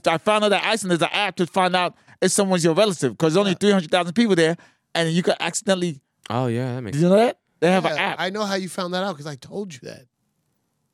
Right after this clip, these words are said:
Speaker 2: I'm the one that told you, Will.
Speaker 1: I don't, I don't remember you telling
Speaker 2: You,
Speaker 1: me.
Speaker 2: I
Speaker 3: Are they from,
Speaker 2: definitely
Speaker 3: Max,
Speaker 2: told
Speaker 3: are they
Speaker 2: you.
Speaker 3: from I-, Iceland?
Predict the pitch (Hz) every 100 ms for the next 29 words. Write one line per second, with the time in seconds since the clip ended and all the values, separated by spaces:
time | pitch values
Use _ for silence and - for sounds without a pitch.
0 | _ _ _ - 165 175 170 - 175 202
1 | 123 104 113 123 170 131 135 135 117 135
2 | 143 143 135 131 151 147 196 175 202 196
3 | 139 156 190 208 269 262 180 180 170 165
4 | 160 131 165 151 - 139 160 190 185